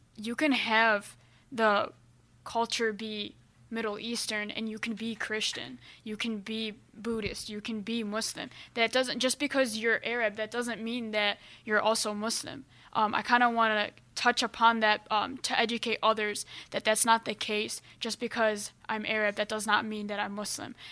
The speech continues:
And that's kind of why we have Muslim Student Association and A S U, um, Arab Student Union. So those are kind of the differences. You'll hear, I guess, what A S U has to say in the next podcast, or,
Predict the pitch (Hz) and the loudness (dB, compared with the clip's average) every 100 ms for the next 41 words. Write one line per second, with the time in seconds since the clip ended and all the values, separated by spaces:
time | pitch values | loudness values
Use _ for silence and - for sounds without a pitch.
0 | - 220 220 240 262 262 262 226 226 226 | -6 2 4 4 6 6 6 6 6 6
1 | 226 226 226 220 214 214 226 - 226 220 | 2 6 6 4 -2 -2 -2 -2 -2 -2
2 | 220 208 220 214 214 214 220 - - - | -2 -2 -2 -2 -2 -6 -10 -14 -12 -2
3 | 233 220 220 220 - 240 226 - - - | -2 2 2 2 -2 -4 -4 -8 -12 -20
4 | - - 214 208 226 220 208 - 214 208 | -6 2 4 4 2 4 2 0 -4 -4
5 | 220 214 233 254 - - - 226 233 254 | -4 -4 -8 -10 -18 -12 -2 2 4 2
6 | - 254 226 208 214 240 233 277 294 - | 2 0 0 -2 -2 -2 -2 -2 -2 -4
7 | - - 233 233 247 220 220 220 233 214 | -12 -6 -2 2 6 6 4 0 2 0
8 | - 226 220 233 214 220 - 214 - 220 | 2 -2 -2 -4 -4 -4 -4 -4 -4 -4
9 | 214 208 214 233 - 254 254 262 262 - | -6 -8 -8 -8 -4 -4 -4 -6 -8 -6
10 | - - | -6 -8